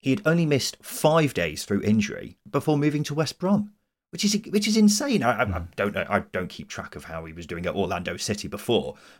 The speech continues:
Speaker 1: but when he was at Barnsley, he didn't really get injured,
Speaker 2: No.
Speaker 1: did he? He was f-, playing pretty much every game. It's only since joining West Brom that he's become this guy who can't stay out of the treatment room.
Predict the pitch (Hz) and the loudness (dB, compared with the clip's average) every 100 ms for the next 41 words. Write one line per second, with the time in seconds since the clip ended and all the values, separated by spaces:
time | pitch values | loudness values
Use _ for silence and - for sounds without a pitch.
0 | - 143 190 135 110 - 123 240 208 - | -4 0 2 2 0 0 2 2 2 -2
1 | 87 85 _ 202 - _ 175 165 - 110 | -8 -12 _ -12 -12 _ -8 -6 -2 -2
2 | 196 - 214 170 82 - - 170 - - | -2 -2 2 2 0 -4 -10 -6 -6 -6
3 | - - - - 151 107 - 165 - 127 | -10 -16 -14 -6 -4 -4 -4 -4 -2 -2
4 | 117 127 117 139 233 185 175 185 185 135 | 0 0 -2 0 0 0 0 0 2 0
5 | 104 - 135 143 123 117 - 147 107 87 | 0 0 0 2 2 0 2 2 4 0
6 | - - - - 135 - 123 139 127 - | -6 -20 -10 -2 0 0 -2 0 0 2
7 | 135 127 131 - - 156 143 - 147 143 | 0 0 -2 -6 -2 -2 -2 -4 -4 -4
8 | 151 - 143 - 220 - 104 85 80 | -8 -8 -6 -2 -2 -2 -6 -8 -10